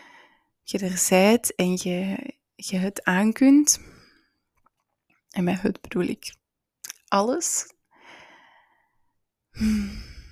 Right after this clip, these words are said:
Ik merk ook dat dat mij helpt als ik, als ik mij focus op mijn adem, dan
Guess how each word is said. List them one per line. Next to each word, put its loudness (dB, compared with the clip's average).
Ik -10
merk 0
ook -2
dat -4
dat 2
mij 0
helpt -2
als -2
ik, -12
als -16
ik -18
mij -2
focus 0
op -6
mijn -2
adem, 0
dan -4